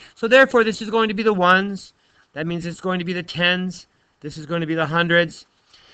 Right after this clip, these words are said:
This is going to be the thousands.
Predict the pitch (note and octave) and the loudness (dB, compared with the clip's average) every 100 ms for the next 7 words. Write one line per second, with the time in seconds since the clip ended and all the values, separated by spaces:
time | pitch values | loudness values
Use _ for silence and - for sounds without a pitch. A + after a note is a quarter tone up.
0 | _ - - F3 F#3 E3+ D#3+ E3 D#3+ E3 | _ -16 -14 -8 -6 -4 -4 -4 -4 -6
1 | C3+ _ _ _ _ _ _ - C#3+ D3 | -8 _ _ _ _ _ _ -4 0 2
2 | D#3 D#3+ D3+ D#3+ F3 G3 - - | 4 2 0 -4 -4 -8 -14 -20